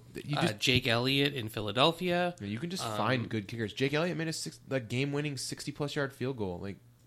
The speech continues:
Speaker 1: the guy's sweet.
Speaker 2: He got a game check from Carson Wentz.
Speaker 1: Yeah, but Carson Wentz's game checks suck 'cause he's still on rookie pa-,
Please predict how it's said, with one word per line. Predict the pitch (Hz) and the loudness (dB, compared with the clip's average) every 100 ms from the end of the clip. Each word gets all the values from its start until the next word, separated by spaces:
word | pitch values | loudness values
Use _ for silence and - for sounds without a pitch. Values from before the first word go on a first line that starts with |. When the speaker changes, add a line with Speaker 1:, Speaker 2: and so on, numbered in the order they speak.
| - | -14
Speaker 1:
the | 101 | -4
guy's | 143 127 | -2 -2
sweet. | - 98 120 135 160 | -4 -4 -2 -4 -2
Speaker 2:
He | 139 | 0
got | 151 | 2
a | 147 | 2
game | 110 127 196 | 2 2 2
check | - 120 110 - | 2 0 0 -4
from | 123 110 | -6 -2
Carson | 117 110 104 | -2 -4 -4
Wentz. | 135 120 - - - - | -4 -4 -10 -16 -16 -6
Speaker 1:
Yeah, | 92 | -4
but | 90 - | -4 -8
Carson | - 127 117 | -2 0 0
Wentz's | 117 107 92 | -2 -2 -4
game | 95 | -4
checks | 92 92 - | -4 -4 -2
suck | 107 - | -2 -2
'cause | 101 | -4
he's | 95 | -2
still | 101 | -2
on | 95 | -2
rookie | 90 95 | -4 -4
pa-, | - | -6